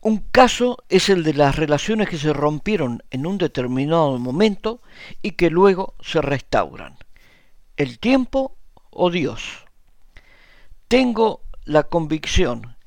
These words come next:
que en todo lo concerniente a la s-, especie superior que somos, la única autoridad es el Eterno.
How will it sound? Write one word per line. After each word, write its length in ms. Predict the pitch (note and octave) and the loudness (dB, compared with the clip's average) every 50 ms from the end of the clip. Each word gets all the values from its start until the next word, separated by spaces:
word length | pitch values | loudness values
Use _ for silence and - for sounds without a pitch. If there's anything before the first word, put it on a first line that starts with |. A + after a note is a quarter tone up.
| - - - - _ | -20 -20 -20 -18 _
que 100 | - D3+ | -4 -2
en 120 | C#3 C3+ | -2 -2
todo 280 | C3 - A3+ A#3 A#3 A3+ | -2 2 2 2 2 2
lo 140 | G3+ F#3+ F3 | -2 -2 -2
concerniente 840 | - F3 D#3 C#3 - - E3 D3+ C3+ D3 E3+ F#3+ F#3+ D#3+ A#2+ - A#2 | -2 -2 -2 -2 0 2 2 2 2 2 0 0 0 0 -2 -4 -6
a 100 | A2+ A2+ | -6 -4
la 140 | A2 A2+ A#2 | -4 -6 -6
s-, 200 | - - - - - | -8 -10 -12 -12 -10
especie 480 | - C3 - - - G3+ G3 - - E3 | -10 -10 -10 0 2 2 2 2 -2 -4
superior 600 | - E3 D3 - D#3 D3+ D3 D3 B2+ - G2+ - | -6 -8 -2 0 0 2 2 0 -2 -2 -6 -10
que 120 | - B2 | -12 -12
somos, 540 | - - - F3+ G3 G#3 A3+ G#3 - - - - - - - - - - - - - - - - | -8 -4 -2 -2 -2 -2 -4 -6 -10 -16 -20 -20 -20 -20 -20 -20 -20 -20 -20 -20 -20 -20 -6 0
la 220 | F3 F3 E3 E3+ | 6 6 6 8
única 380 | G#3+ C4 D4 C4+ A3+ D#3 - C#3 | 6 4 2 2 0 0 0 -2
autoridad 600 | C3 C3 - C#3+ C3+ B2 C3 C3+ C#3+ F3 F3+ - - - - - - - - | -2 -2 -2 -4 -4 -2 -2 0 0 0 0 -2 -8 -18 -20 -18 -18 -8 0
es 220 | - F3+ - - - | 2 4 4 4 2
el 120 | - A#2 | 0 -4
Eterno. 500 | A#2 A#2 - A#2 A2+ - - - A2+ - | -8 -8 -6 -6 -6 -6 -10 -16 -18 -18